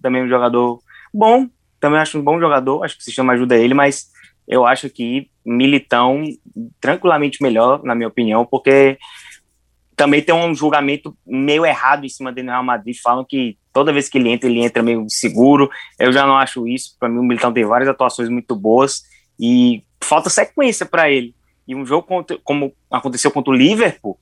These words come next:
e ele entrou contra o, contra o Eibar também, se eu não me engano, já mostram que, que ele é um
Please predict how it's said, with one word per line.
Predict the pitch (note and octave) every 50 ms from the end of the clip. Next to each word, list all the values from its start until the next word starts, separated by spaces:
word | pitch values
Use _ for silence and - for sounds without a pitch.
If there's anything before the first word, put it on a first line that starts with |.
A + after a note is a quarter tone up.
| _ _ _ _ _ -
e | A#2 B2
ele | C3+ C#3+
entrou | C#3 - - D3 F3
contra | F3 - D#3 D3 - - C#3+
o, | C3+ C3 B2+ - F#2
contra | - B2+ A2+ - A#2+
o | A2+
Eibar | A#2 C#3+ E3 D3 B2+
também, | - B2+ A#2 A#2+
se | A#2 -
eu | A#2
não | A2+ A2+
me | A2
engano, | A2 G#2+ A#2 C#3+ F3+ G3 F3 - - _ - _ _ _ _ _
já | - A#2+ A#2 A2+ C#3 C#3
mostram | D3+ D#3 C#3+ C#3+ D3+ - - E3+
que, | D#3+ - F3 F3 F3 F3+ F3 F3 E3 - _ _ _
que | - -
ele | C#3+ C#3+ C#3 - B2+ C#3 C#3
é | D3 D3
um | D#3 E3 D#3+ D#3+ C3+